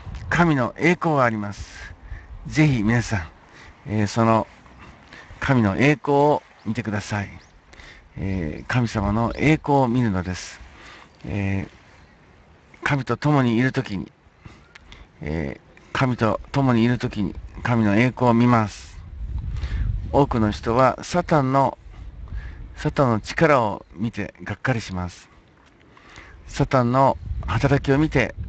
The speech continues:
多くの人はがっかりするんです。ですから皆さん、私たちはそのサタンの働きを見てはいけません。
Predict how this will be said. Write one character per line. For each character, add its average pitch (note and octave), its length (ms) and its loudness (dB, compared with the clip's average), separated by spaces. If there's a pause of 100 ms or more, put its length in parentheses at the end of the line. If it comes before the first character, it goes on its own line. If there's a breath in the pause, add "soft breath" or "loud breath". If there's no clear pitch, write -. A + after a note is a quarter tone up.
多 A#2+ 100 -4
く A2 80 -6
の G#2 80 -2
人 G#2+ 140 -6
は A2 80 0
が A2+ 100 -4
っ G#2+ 60 -4
か - 160 0
り C#3 80 0
す - 140 -8
る G2+ 60 -4
ん F#2 60 -8
で D2 140 -8
す。 - 260 -14 (480 loud breath)
で B2+ 100 -8
す - 80 -6
か B2 120 2
ら G#2 40 2
皆 C3 160 2
さ A2 180 -4
ん、 - 40 -12 (520 loud breath)
私 B2+ 200 2
た B2 100 0
ち - 120 -6
は A#2+ 240 4 (840 loud breath)
そ G#2+ 80 -2
の G#2+ 40 -2
サ D#3 140 2
タ D3 140 4
ン B2 80 -2
の A2 60 -2
働 A2+ 300 -4
き B2 100 -6
を A#2 80 0
見 B2+ 80 -4
て C3 100 -4
は G#2+ 100 -2
い G2 40 -6
け A2 120 -6
ま A2+ 140 0
せ B2 160 -2
ん。 G2+ 100 -2